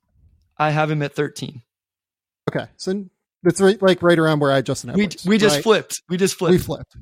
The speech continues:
Speaker 2: So Nikola Topic so far for Mega in Serbia is averaging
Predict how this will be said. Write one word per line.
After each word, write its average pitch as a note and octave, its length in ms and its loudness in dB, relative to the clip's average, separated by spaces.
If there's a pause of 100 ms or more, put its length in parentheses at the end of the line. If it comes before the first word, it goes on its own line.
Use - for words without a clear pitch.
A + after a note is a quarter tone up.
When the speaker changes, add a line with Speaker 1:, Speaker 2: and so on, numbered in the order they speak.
(640)
Speaker 2:
So G3+ 400 4 (920)
Nikola A3+ 340 2
Topic F#3+ 360 2
so F3 200 0
far D3+ 460 0
for D3 640 -2
Mega D#3 380 -2
in D3+ 40 -4
Serbia C3 560 -8
is C#3+ 140 -12
averaging D3 640 -4